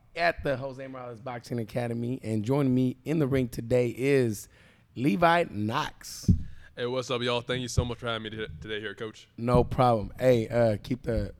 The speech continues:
Speaker 1: the mic close to you. Levi is actually first time at, uh, on a podcast, and he, he needs, you're gonna hear that he's probably the most professional,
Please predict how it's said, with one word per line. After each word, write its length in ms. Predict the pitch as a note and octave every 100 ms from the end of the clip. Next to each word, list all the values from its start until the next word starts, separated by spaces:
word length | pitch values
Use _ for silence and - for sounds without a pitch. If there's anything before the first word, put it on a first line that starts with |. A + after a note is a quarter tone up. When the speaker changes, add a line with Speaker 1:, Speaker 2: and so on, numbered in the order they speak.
| G#2+
Speaker 1:
the 300 | A2+ G#2 G2+
mic 320 | A2 A2 A#2 -
close 420 | - A#2+ G#2+ -
to 60 | G#2
you. 200 | G2+ F#2+ - - - -
Levi 400 | C3 C#3+ C#3 C3
is 100 | C3
actually 400 | C3 - - A2+
first 400 | - C#3+ C3+ -
time 480 | C#3 C3+ B2+ A2+ - _ _ _ _
at, 300 | B2 C3 A#2+ -
uh, 460 | A#2+ B2 A#2+ A2 G2+ - - - -
on 160 | B2
a 80 | A#2
podcast, 580 | - C3+ C3 C3+ A#2+ G#2+
and 100 | A2+
he, 200 | A#2 A2+
he 140 | A2+ B2+
needs, 340 | B2+ B2 C3+
you're 160 | D#3 F3
gonna 140 | D#3+
hear 260 | B2+ F3 D3
that 120 | C3
he's 180 | D3+ C#3
probably 340 | - D#3 D3
the 80 | C3
most 380 | B2 C#3+ C#3 -
professional, 920 | B2 - - D#3 - D3+ D3 C#3